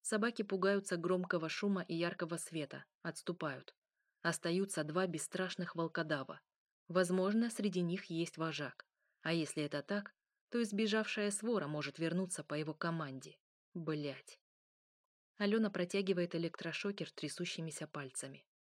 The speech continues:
«Жаль, ты раньше мне его не показал». Мне сейчас не до шуток, цветок. Заглядывать детским страхом в глаза — то еще развлечение.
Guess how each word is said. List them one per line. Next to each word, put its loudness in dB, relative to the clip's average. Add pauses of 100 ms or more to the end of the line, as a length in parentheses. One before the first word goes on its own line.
(1080)
«Жаль, 6
ты 6
раньше 4
мне 6
его 4
не 4
показал». -2 (840)
Мне -2
сейчас -2
не 4
до 2
шуток, -4
цветок. -8 (840)
Заглядывать 4
детским 2
страхом 0
в -8
глаза — 2
то 4
еще 2
развлечение. 0